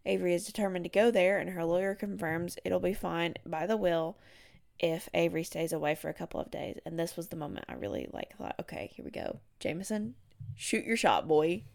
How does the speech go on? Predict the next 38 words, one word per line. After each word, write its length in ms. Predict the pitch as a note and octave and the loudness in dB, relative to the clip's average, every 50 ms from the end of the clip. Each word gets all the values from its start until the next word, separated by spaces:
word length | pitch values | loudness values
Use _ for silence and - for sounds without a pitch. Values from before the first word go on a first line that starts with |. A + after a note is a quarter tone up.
| - - - - - - - - - - - - - - - - - - - - - - - | -14 -14 -14 -14 -14 -16 -16 -16 -14 -14 -12 -12 -12 -8 -4 -2 -2 -2 -4 -8 -16 -6 0
Um, 680 | F3+ G3 F#3+ F#3 F3+ F3+ F3+ F3+ F3+ F3 F3 F3 F#3+ G#3+ - _ _ - - - - - - | 2 4 6 6 6 6 4 4 4 2 0 -4 -6 -8 -12 _ _ -20 -20 -20 -20 -12 -8
at 140 | - G#3 G#3 | -4 -4 0
the 60 | G#3 | 2
vacation 460 | G3 G3 F#3+ - F#3 F3+ G#3 A3 G#3 | 2 2 4 4 2 2 2 0 -4
home, 360 | G#3 G#3 F#3+ F#3 F3+ F3+ F3+ F3 | -4 -4 -2 -2 -2 -2 0 0
they 120 | F3 F3+ | 0 0
find 280 | F3 - E3+ F3 E3+ D#3+ | 0 -2 -2 0 2 2
a 120 | D#3+ E3+ | 2 2
hidden 420 | F#3+ - - G3+ A#3 C4+ C#4+ B3 | 0 0 0 0 0 0 0 0
room 360 | G3+ E3+ E3 F3 F#3+ A3+ C#4 - - - - - - - - - - | 0 0 0 0 0 0 -2 -4 -8 -12 -20 -20 -20 -20 -12 -4 2
in 220 | G3+ A3+ A#3+ A#3+ | 2 4 4 4
there 240 | A3+ A3 A3 A3+ A3+ | 4 4 4 4 4
is 120 | G#3+ G3+ | 4 4
a 60 | F#3+ F3 | 2 0
message, 420 | E3+ F3 F#3 - G3+ F#3+ G#3 - | -2 -2 -2 -2 -2 -4 -4 -4
presumably 560 | - G#3 G3 G3 F#3 F#3+ G3 F#3+ F#3 F#3 F3+ F3 | -6 -4 -2 0 0 0 0 0 2 2 2 2
one 280 | F3 E3+ E3+ F3 F3 | 2 0 0 -2 -2
passed 480 | - - F#3+ F#3 F#3+ G3+ - - - - | -2 -2 -2 -2 -2 -4 -8 -14 -10 -6
between 540 | - F#3 - - F#3 F3 E3+ E3+ E3+ E3+ G#3 | -6 -6 -4 -2 -2 -2 -2 -2 -4 -6 -8
Sky 420 | - - - - E3+ E3+ E3 - - | -10 -6 -4 -2 0 0 0 0 -2
and 180 | D#3+ D#3 D#3+ | -4 -6 -4
Zara, 460 | D#3+ E3 F#3+ A3+ G#3+ F3 E3+ F3+ G3+ - - - - - - | 0 2 4 4 4 4 2 2 0 -2 -8 -14 -14 -12 -2
about 160 | - F#3+ F#3+ F#3 | 2 2 2 4
a 40 | G3 | 2
big 200 | G3+ G3+ G3+ - | 2 0 -2 -2
fight 280 | - G3+ F3+ - - | -6 -4 -4 -4 -2
they 120 | - E3+ D#3 | -4 -4 -4
once 220 | D#3 B2+ - - | -4 -6 -8 -8
had. 340 | - - - - - - - - - - - - - - - - | -8 -6 -6 -6 -8 -10 -12 -18 -20 -20 -20 -18 -18 -18 -10 -6
There's 160 | - F#3+ G3 | -4 -2 0
also 240 | E3+ E3 F#3+ F3 D#3+ | 0 -2 0 -2 -2
a 60 | D#3+ | -2
photo 500 | - - - A#3 C#4 C#4 A#3+ G3+ G#3 A3+ | -2 0 4 6 6 6 6 6 4 4
of 160 | - F#3+ F#3+ | 4 2 2
a 80 | G3 F3+ | 2 2
man 300 | F3 F#3+ A3+ C4 A#3+ F#3+ | 2 2 2 2 2 0
in 120 | D3+ D#3+ | 0 -2
there. 340 | D#3 C#3+ A#2+ - - - - | -2 -4 -6 -6 -8 -10 -12